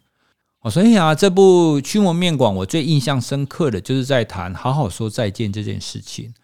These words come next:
哦，我，我们如果可以在生活当中每一个阶段都可以好好的道别，就可以让我们更顺利的开展下一个阶段。但是好好的说再见，真的要在结束的时候才做吗？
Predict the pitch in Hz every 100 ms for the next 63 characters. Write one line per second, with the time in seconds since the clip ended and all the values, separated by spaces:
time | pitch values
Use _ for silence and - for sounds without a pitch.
0 | _ _ _ 107 85 110 117 117 117 120
1 | 139 214 143 107 - 143 160 156 151 -
2 | 180 156 143 151 147 143 147 147 - _
3 | 107 117 170 147 156 147 156 123 135 127
4 | 120 117 107 87 92 156 185 123 101 135
5 | 110 - 104 87 90 _ _ _ _ -
6 | 202 175 165 202 147 90 90 - 147 -
7 | - 180 156 135 98 - 120 101 80 104
8 | 95 90 98 90 113 92 _ _ _ _
9 | _ - 226 254 196 170 226 165 101 170
10 | 165 170 156 170 139 196 202 165 160 165
11 | 156 101 110 - 165 117 - 123 - 98
12 | - 113 95 92 90